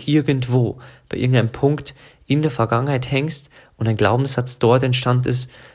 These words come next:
entstanden ist, der einfach nicht mehr aktuell ist. Punkt Nummer sechsunddreißig.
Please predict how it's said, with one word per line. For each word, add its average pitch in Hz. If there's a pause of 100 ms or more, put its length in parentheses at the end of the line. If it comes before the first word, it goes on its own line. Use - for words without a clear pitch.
entstanden 120
ist, -
der -
einfach 110
nicht 120
mehr 110
aktuell 95
ist. - (1900)
Punkt 175
Nummer 127
sechsunddreißig. 120